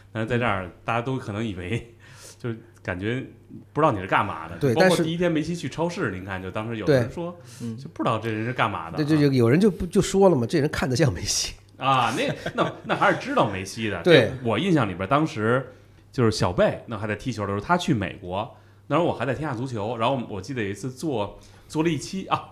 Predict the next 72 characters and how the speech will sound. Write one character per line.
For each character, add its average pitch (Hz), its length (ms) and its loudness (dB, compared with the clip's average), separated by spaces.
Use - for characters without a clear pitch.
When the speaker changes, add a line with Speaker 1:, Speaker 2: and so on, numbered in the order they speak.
Speaker 1:
背 208 160 6
影， 107 380 -6
然 135 100 0
后 - 60 -6
后 185 40 0
来 175 120 2
当 196 160 0
时 180 120 -2
写 123 300 -4
那 117 240 2
个 95 220 0
小 101 240 -4
贝 131 180 2
到 127 220 0
那 104 80 -2
儿， 87 160 -8
说 156 160 2
你 123 140 0
问 147 180 4
美 113 180 0
国 98 120 -2
人 113 80 -4
知 196 100 -2
道 180 80 4
不 123 60 -4
知 107 80 2
道 107 80 4
小 95 180 -6
贝， 101 160 -2
然 92 100 -4
后 110 80 0
他 123 80 -2
们 143 140 0
就 139 80 -6
做 143 180 -2
那 117 80 -2
个 104 60 -4
街 175 160 -2
头 185 100 -2
采 175 220 2
访， 101 420 -6
当 120 160 -4
时 117 60 -4
有 101 60 -4
一 95 40 -6
段 107 140 -2
传 107 260 -8
送， 104 200 -6
Speaker 3:
嗯， 127 160 -6
嗯。 - 20 -6
Speaker 1:
他 147 80 -2
们 139 80 -6
挨 160 160 -2
个 156 100 0
儿 120 80 0
问， 117 320 0
说 131 100 -4
是 131 100 -2
干 131 140 -2
嘛 90 220 -6
的 120 80 -2
呀？ 117 180 -4
他 120 80 -12
们 107 80 -10
说 107 220 -10
：“这 127 140 -10
个 101 80 -12
是 123 100 -12
个 104 60 -8
演 92 180 -10
员 82 220 -16
吧？” 98 220 -6